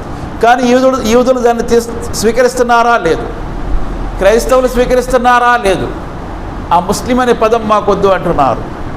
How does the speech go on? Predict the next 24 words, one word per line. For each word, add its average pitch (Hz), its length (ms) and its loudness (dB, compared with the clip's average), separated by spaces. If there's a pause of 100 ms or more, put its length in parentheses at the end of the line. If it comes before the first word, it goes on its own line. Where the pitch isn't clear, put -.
కానీ 226 200 4
ఇక్కడ 285 400 2 (300)
ఇబ్రాహీం 247 500 2
అలైహిస్సలాం 185 640 0
వారు 151 340 0 (300)
ముస్లిం 202 800 0 (120)
అంటే 220 480 0 (140)
దైవ 202 360 4
విధేయుడు 190 840 4 (100)
అనే 170 160 2
పదముతో 180 840 2 (480)
సమాజాన్ని 220 680 4
ఈ - 20 4
భూలోకంలో 180 680 2
స్థాపించారు. 131 1040 -2 (1120)
అందుకే 226 580 0 (180)
ముస్లిం 247 580 0
అనే 233 200 2
ఈ 220 240 0
పదము 208 380 0
గురించి 185 340 0
అల్లా 180 360 2
ఖురాన్లో 175 580 2 (520)
చాలా 208 240 2